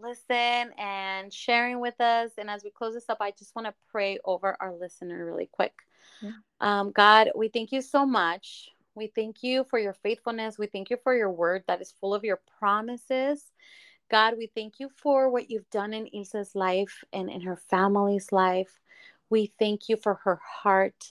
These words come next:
Speaker 1: that loves to serve you, for her heart that loves to glorify your name. And we thank you for the listener, Father. I pray that you would bless this listener, that whatever they're carrying, God, that they would come to you and just surrender it at your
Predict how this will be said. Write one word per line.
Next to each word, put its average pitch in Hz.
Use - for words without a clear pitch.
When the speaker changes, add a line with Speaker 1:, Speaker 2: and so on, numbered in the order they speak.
Speaker 1:
that -
loves 190
to 180
serve 226
you, 226
for 208
her 196
heart -
that 220
loves 214
to -
glorify 196
your 190
name. 180
And 208
we 208
thank 214
you 269
for 302
the 285
listener, 196
Father. 185
I 185
pray 208
that -
you 208
would 196
bless 226
this 233
listener, 180
that 202
whatever 247
they're 262
carrying, 202
God, 196
that 190
they 208
would 226
come 240
to -
you 233
and 214
just -
surrender 175
it 170
at -
your 175